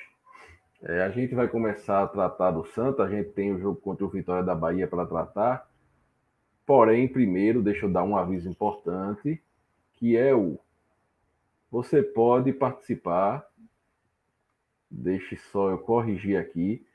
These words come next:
você pode participar da nossa live mandando mensagem de áudio, certo?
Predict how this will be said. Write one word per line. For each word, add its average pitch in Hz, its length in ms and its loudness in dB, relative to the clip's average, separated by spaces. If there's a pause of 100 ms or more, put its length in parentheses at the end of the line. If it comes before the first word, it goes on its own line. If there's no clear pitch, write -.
(320)
você 143 240 2
pode 139 240 2
participar 98 920 0 (220)
da 98 200 -2
nossa 104 300 -4
live 98 440 0
mandando 110 520 -2
mensagem 123 460 -2
de 131 160 0
áudio, 107 500 2 (760)
certo? 90 400 -6